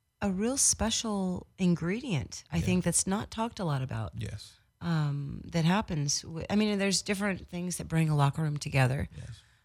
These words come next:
Speaker 1: But there's just seems to be something, 'cause I, I've, uh, I know Vic So'oto, who played for B Y U as well,
Speaker 2: Right.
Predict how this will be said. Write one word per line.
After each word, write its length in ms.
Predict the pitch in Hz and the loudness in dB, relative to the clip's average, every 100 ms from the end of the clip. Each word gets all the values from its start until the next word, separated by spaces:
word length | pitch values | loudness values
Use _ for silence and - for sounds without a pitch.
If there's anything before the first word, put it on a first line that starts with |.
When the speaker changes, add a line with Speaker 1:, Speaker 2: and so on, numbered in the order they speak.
| _ | _
Speaker 1:
But 240 | - 160 156 | 0 2 2
there's 260 | 165 160 | 2 2
just 200 | - 165 | 0 2
seems 260 | - 190 185 | 2 2 0
to 80 | 180 | 0
be 140 | 175 | 2
something, 340 | 160 165 160 | 2 2 0
'cause 180 | - 175 | 2 4
I, 260 | 175 - 170 | 4 4 2
I've, 100 | 170 | 4
uh, 160 | 170 - | 2 2
I 140 | 170 | 2
know 180 | 175 175 | 4 2
Vic 220 | 170 170 | 0 -4
So'oto, 560 | - 160 202 180 143 156 | 0 4 4 4 2 0
who 160 | 165 | -2
played 400 | 156 165 151 151 - - - _ | 2 4 4 2 -4 -16 -20 _
for 160 | 185 | 4
B 140 | 170 160 | 6 8
Y 140 | 151 | 8
U 200 | 147 143 | 6 6
as 200 | 139 139 | 6 4
well, 400 | 151 143 143 - | 4 2 2 -2
Speaker 2:
Right. 80 | - | -6